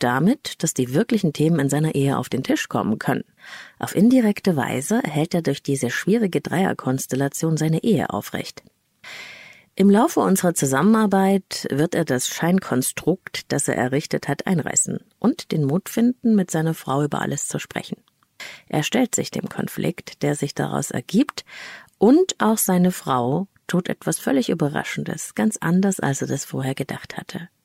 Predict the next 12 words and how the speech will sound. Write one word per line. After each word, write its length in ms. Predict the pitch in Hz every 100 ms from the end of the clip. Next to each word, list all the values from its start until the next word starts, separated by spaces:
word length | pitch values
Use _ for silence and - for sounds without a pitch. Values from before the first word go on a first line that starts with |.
| _ - - - -
Sie 140 | 214
findet 400 | - 359 226 -
die 60 | 131
Bereitschaft, 720 | - 139 143 - 165 - -
mit 180 | 143 -
ihm 240 | 143 143 -
Schicht 520 | - 220 - - -
für 200 | - 139
Schicht 640 | - 190 190 - - -
der 60 | -
Beziehung 380 | - - 143 143
abzutragen, 880 | - - - - - 131 147 170